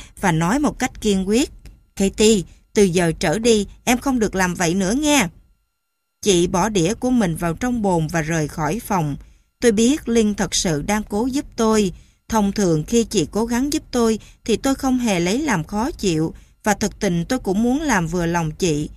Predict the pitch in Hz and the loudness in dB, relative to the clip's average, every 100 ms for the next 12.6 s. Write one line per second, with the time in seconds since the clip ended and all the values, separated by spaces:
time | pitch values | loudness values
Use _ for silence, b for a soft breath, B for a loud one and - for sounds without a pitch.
0 | b b _ - 214 196 190 165 156 165 | b b _ 0 2 2 0 0 0 0
1 | 156 156 185 214 214 240 220 202 170 160 | -2 -2 -2 0 -2 -2 -2 0 -2 0
2 | 196 277 180 156 233 - 160 170 156 175 | -2 -2 -2 -2 -4 -4 -2 -2 0 0
3 | 330 b b - 277 - 202 165 214 190 | -2 b b -2 0 0 0 0 0 0
4 | 269 262 196 185 175 190 311 - b b | 0 0 0 0 2 2 -2 -6 b b
5 | _ 269 320 240 190 175 175 170 - 254 | _ 0 4 4 2 0 -2 -2 -2 0
6 | 240 233 240 214 151 240 - 180 151 156 | 0 0 0 2 0 -2 -2 -2 -2 -2
7 | - 330 - 170 208 - 160 156 - 208 | -4 -6 -4 -2 -2 -4 -4 -4 -2 0
8 | 208 285 381 b b b - 233 214 226 | 0 0 -2 b b b 2 2 4 2
9 | 165 156 170 147 - 196 196 151 190 285 | 2 0 0 0 0 0 0 0 0 -4
10 | b b 277 277 208 190 269 262 - 262 | b b -2 2 2 2 0 0 0 0
11 | 247 156 208 311 b b 220 233 220 185 | 2 2 0 -2 b b 0 2 4 2
12 | 170 175 156 - 220 254 | 2 -2 -4 -4 -2 -2